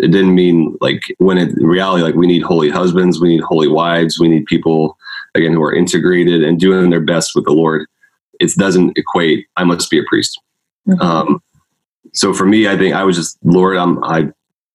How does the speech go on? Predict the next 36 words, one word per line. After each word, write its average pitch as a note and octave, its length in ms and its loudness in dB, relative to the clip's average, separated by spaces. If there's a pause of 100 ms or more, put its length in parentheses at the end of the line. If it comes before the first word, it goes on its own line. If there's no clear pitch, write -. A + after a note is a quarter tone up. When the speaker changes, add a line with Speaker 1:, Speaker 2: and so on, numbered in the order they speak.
Speaker 1:
believe," F2+ 320 2
and F2 120 0
I F2+ 60 0
really E2+ 460 0
saw E2+ 500 -2
through D2+ 160 -2
friendships F2 560 -2
and, D#2+ 420 0
and E2 380 -2
what F#2 160 0
he F2+ 80 4
was D#2+ 140 2
doing, F#2 260 2
I E2 80 0
was E2 340 0
indeed E2+ 420 2
called. F2 380 -2 (920)
But F#2+ 100 0
I F#2+ 60 0
think F#2 200 2
God F2 280 -2
is, E2 360 -2
is E2+ 200 2
a D#2 80 0
trickster G2+ 580 -2
sometimes, F2+ 600 0
and F2+ 120 2
he - 180 2 (580)
Speaker 2:
<laughs> D4 40 2
Speaker 1:
with - 120 0
humor. F#2+ 480 0
And G2 100 2
so F#2 480 0 (260)
about F2 340 -2
halfway F#2 480 -2
through, G2+ 560 4